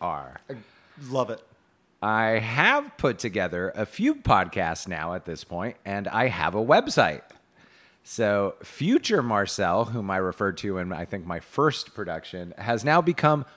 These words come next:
Speaker 1: present Marcel. And the website's title is marcelspodcast dot com, which
Speaker 2: Great.
Speaker 1: is real easy, no apostrophes, all one word, marcel's podcast dot com. So if you're aware of Marcel's Medieval Magic,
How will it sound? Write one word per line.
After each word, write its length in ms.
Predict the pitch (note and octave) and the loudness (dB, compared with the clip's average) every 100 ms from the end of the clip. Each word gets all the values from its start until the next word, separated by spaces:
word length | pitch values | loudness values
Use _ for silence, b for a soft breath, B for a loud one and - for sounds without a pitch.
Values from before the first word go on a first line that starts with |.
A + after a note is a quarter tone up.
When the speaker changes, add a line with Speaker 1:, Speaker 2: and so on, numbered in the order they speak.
| B | B
Speaker 1:
present 480 | - - C#4 C#4 C3 | 0 6 6 4 0
Marcel. 600 | F#2 F#2+ D#2+ F2 B1+ C2 - B B B - | 0 0 0 -4 -4 -8 -14 B B B -6
And 420 | A2+ A2+ A2+ A2 | -2 -2 -2 -2
the 200 | A2 A#2 | -2 -2
website's 680 | G#2+ A#2 F3+ - G#3+ G3 - | 0 4 2 2 -2 -2 2
title 380 | D3 C#3 C#3 A#2 | 4 4 2 0
is 300 | A2+ A2 G2 | 0 0 0
marcelspodcast 1120 | G#2+ A2 - C3+ C#3+ - A2+ F2 F#2 E2 - | -2 0 2 2 0 -2 -2 -2 -4 -4 -2
dot 220 | F2+ - | -2 -2
com, 300 | D#2+ D2 C2+ _ B B B - | -4 -6 -8 _ B B B -10
which 260 | - - | -10 -10
Speaker 2:
Great. 100 | - | -10
Speaker 1:
is 320 | F2+ E2+ - - | -8 -8 -12 -4
real 280 | C3 F3 | 0 2
easy, 280 | D#3 D3 C#3+ | 4 2 2
no 160 | C3+ C3+ | 4 4
apostrophes, 680 | A#2+ B2 A#2+ B2 C3 B2 A2 | 6 4 2 -4 -2 -2 -2
all 260 | - G2 A#2 | 0 0 0
one 180 | B2 G#2 | -2 -2
word, 320 | F#2+ F#2 F2 F2 | 0 -2 -6 -4
marcel's 800 | F#2 F2+ - G#2 A#2 B2+ A2+ - _ | -2 -2 -2 0 2 0 -6 -14 _
podcast 680 | - A2+ - F2 D2 - - _ B B | -2 -2 0 -4 -6 -8 -14 _ B B
dot 240 | F2+ E2 | -6 -4
com. 280 | F2+ E2+ D#2 | -6 -8 -8
So 180 | - E2 | -8 -6
if 120 | D#2+ | -4
you're 120 | E2+ | -4
aware 260 | E2 F2 F2+ | -4 -4 -4
of 80 | E2 | -6
Marcel's 460 | E2 E2 F2+ E2+ | -8 -4 -4 -4
Medieval 340 | F2 F2 F2+ F2 | -6 -6 -6 -4
Magic, 500 | G2 G#2 B2 A#2+ | -2 0 -2 -4